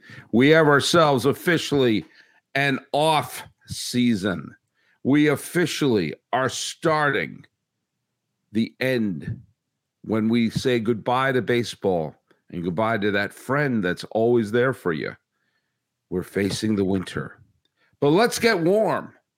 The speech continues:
Let's get cozy with Miller Thomas of Locked On Diamondbacks. This is a Locked On Diamondbacks, Locked On M L B crossover.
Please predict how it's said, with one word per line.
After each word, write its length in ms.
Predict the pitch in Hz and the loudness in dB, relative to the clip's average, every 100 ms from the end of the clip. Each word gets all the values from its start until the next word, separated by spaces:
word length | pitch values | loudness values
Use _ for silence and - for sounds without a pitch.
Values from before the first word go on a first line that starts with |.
| _ _ _ _ | _ _ _ _
Let's 380 | 117 156 170 - | -6 -2 -2 -4
get 260 | 175 165 - - | -4 -4 -8 -8
cozy 640 | 143 165 131 107 82 62 _ _ _ _ | -2 0 0 -2 -6 -8 _ _ _ _
with 180 | 127 143 | -2 0
Miller 320 | 131 170 220 202 | 2 2 2 2
Thomas 480 | - 208 214 156 | 0 0 0 0
of 140 | 139 120 | -2 -2
Locked 420 | 139 160 185 - | 0 0 -2 -2
On 200 | 170 160 | -2 0
Diamondbacks. 500 | 175 185 147 123 117 | 0 0 0 -2 -4
This 180 | 147 135 | -8 -8
is 120 | 127 | -4
a 60 | 120 | -2
Locked 340 | 123 127 - | 0 -2 -2
On 160 | 127 117 | -4 0
Diamondbacks, 540 | 123 123 117 110 - - _ _ | -2 0 0 -2 -4 -20 _ _
Locked 400 | 107 147 185 - | -2 0 0 0
On 240 | 170 165 156 | -2 0 -2
M 240 | - 165 | -2 0
L 120 | 165 | 0
B 240 | 147 143 160 | 0 -2 -2
crossover. 840 | - 147 160 - 131 113 87 58 | -2 -2 -2 -2 -2 0 -2 -8